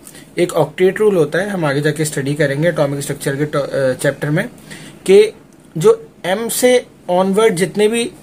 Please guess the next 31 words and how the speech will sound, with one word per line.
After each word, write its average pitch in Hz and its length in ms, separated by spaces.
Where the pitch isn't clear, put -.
element 175 400
है 180 100
ना, 220 100
sorry, 147 300
shells 175 380
है 175 80
ना, 226 160
उनके 196 340
अंदर 202 500
होने 156 320
तो 226 80
इतने 214 180
electron 202 440
चाहिए, 151 440
एटीन, 151 440
थर्टी 147 260
टू 151 280
and 147 120
so 151 160
on, 143 240
लेकिन 170 480
अगर 180 340
इनके 202 320
पास 196 560
minimum 175 540
eight 208 280
electrons 185 560
भी 185 140
है 156 80
ना, 208 180
minimum 143 420